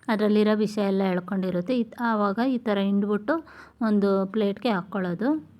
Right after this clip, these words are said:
ಈ ಥರ ಮಾಡೋದ್ರಿಂದ ಸ್ವಲ್ಪ ವಿಷ ಕಡಿಮೆ ಆಗುತ್ತೆ, ಅಷ್ಟೊಂದು ವಿಷ ಅನ್ಸಲ್ಲ. ನೋಡಿ, ಈ ಥರ ಎಲ್ಲನೂ ಹಿಂಡಿ ಹಾಕ್ಕೊಳ್ತಾ ಇದ್ದೀನಿ. ಇವಾಗ ಇದಕ್ಕೆ ಸ್ವಲ್ಪ ಉಪ್ಪು, ರುಚಿಗೆ ಎಷ್ಟು ಬೇಕಷ್ಟು ಉಪ್ಪು,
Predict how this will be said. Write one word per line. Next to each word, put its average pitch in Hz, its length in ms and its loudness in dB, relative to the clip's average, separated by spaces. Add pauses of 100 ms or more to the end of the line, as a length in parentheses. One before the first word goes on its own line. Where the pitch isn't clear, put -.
(840)
ಈ 220 100 0
ಥರ 220 260 0
ಮಾಡೋದ್ರಿಂದ 202 640 0
ಸ್ವಲ್ಪ 220 320 -2
ವಿಷ 202 220 -2 (100)
ಕಡಿಮೆ 190 300 -2
ಆಗುತ್ತೆ, 190 420 -4
ಅಷ್ಟೊಂದು 208 380 -2
ವಿಷ 190 220 -6
ಅನ್ಸಲ್ಲ. 185 440 -4 (1200)
ನೋಡಿ, 220 240 0
ಈ 214 80 2
ಥರ 208 220 -4
ಎಲ್ಲನೂ 196 460 -2
ಹಿಂಡಿ 202 320 -2
ಹಾಕ್ಕೊಳ್ತಾ 190 460 -4
ಇದ್ದೀನಿ. 185 320 -2 (100)
ಇವಾಗ 208 320 -2
ಇದಕ್ಕೆ 196 380 -2 (460)
ಸ್ವಲ್ಪ 208 300 -2 (100)
ಉಪ್ಪು, 196 360 -4 (600)
ರುಚಿಗೆ 220 360 -2
ಎಷ್ಟು 202 220 -6
ಬೇಕಷ್ಟು 196 440 -6
ಉಪ್ಪು, 185 280 -8